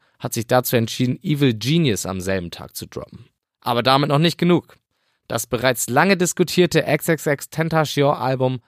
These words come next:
Skins soll auch am Tag nach Nikolaus erscheinen. Mit Bad haben wir dazu auch schon die erste Single bekommen.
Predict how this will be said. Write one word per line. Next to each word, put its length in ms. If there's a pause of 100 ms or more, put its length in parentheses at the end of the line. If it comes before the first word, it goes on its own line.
(140)
Skins 680 (260)
soll 200
auch 240
am 160
Tag 240
nach 140
Nikolaus 500
erscheinen. 440 (520)
Mit 200
Bad 260
haben 160
wir 80
dazu 340
auch 120
schon 160
die 80
erste 260
Single 320
bekommen. 400